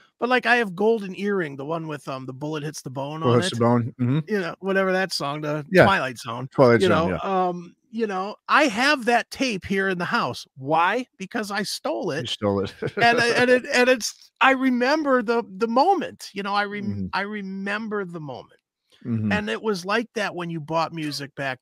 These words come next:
Speaker 1: then. When it's free, it's like anything that's free. It, it,
Speaker 2: Mm-hmm.
Speaker 1: when it's free, it doesn't matter. You know,
Speaker 2: That's
Speaker 1: it's,
Speaker 2: true.
Speaker 1: it's like,
Speaker 2: That, yeah.
Speaker 1: it, like anything, anything that's handed to you for free
Speaker 2: It loses its value, and it
Speaker 1: Yeah.
Speaker 2: does. Yep.
Speaker 1: You know, it,
Speaker 2: Mm-hmm.
Speaker 1: it, it, it's just,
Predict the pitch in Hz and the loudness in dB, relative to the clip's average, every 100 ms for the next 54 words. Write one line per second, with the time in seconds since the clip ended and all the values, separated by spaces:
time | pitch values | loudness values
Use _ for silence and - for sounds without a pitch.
0 | - 131 101 - _ _ _ _ _ _ | -8 -8 -10 -16 _ _ _ _ _ _
1 | - 220 202 170 - 269 311 247 226 - | 2 2 2 -2 -8 -4 -2 -2 -4 -8
2 | _ - 247 302 262 277 269 - 160 123 | _ -8 0 0 0 -4 -4 -8 -10 -10
3 | - - 104 71 - _ _ _ _ - | -14 -16 -14 -16 -18 _ _ _ _ -8
4 | 180 107 190 82 _ _ 208 190 - 262 | -6 -6 -6 -8 _ _ -6 -6 -4 -4
5 | 190 175 160 165 131 - - _ _ 170 | -4 -4 -2 -2 -2 -8 -20 _ _ -4
6 | 139 151 160 151 101 165 - 110 - _ | 4 4 4 2 2 0 -6 -12 -14 _
7 | _ 98 85 - _ _ _ - - - | _ -6 -6 -8 _ _ _ -20 -20 -20
8 | - 254 254 - 285 269 - 107 - 294 | -2 2 4 4 2 2 -6 -12 0 2
9 | 339 - 302 269 254 262 247 208 220 226 | 2 0 -4 -2 0 0 -2 -4 -2 -4
10 | - 170 - 202 139 131 - _ - 139 | -4 -10 -6 -4 -4 -6 -14 _ 0 8
11 | 165 135 127 110 135 117 90 80 _ 117 | 8 8 0 6 8 8 4 -4 _ -2
12 | 117 330 107 - - _ _ 113 - 320 | 2 4 4 0 -12 _ _ -4 -4 -8
13 | 226 185 214 208 - - 233 220 - 220 | -8 -6 -6 -4 -4 -4 -6 -6 -6 -8
14 | - 226 - | -6 -8 -10